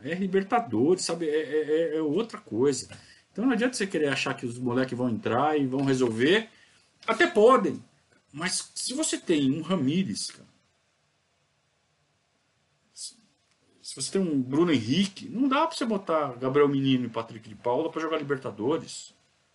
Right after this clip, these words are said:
Ou dá. Mas e-, esses moleques têm que evoluir muito. E como eu disse, o Patrick de Paula, ele tá quase conseguindo.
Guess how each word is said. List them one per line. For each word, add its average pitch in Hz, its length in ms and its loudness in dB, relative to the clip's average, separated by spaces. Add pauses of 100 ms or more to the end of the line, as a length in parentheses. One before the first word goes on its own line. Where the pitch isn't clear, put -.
(640)
Ou 311 280 6
dá. 170 380 4 (760)
Mas 160 320 0
e-, 180 280 2
esses 156 240 -2
moleques 180 320 2
têm 196 120 2
que 196 60 0
evoluir 196 340 4
muito. 196 220 4
E - 40 -10
como 214 160 0
eu 247 40 2
disse, 185 180 -4
o 139 60 -10
Patrick 190 320 -6
de 170 80 -6
Paula, 196 240 2
ele 285 100 -4
tá 254 120 -4
quase 311 680 2
conseguindo. 330 800 2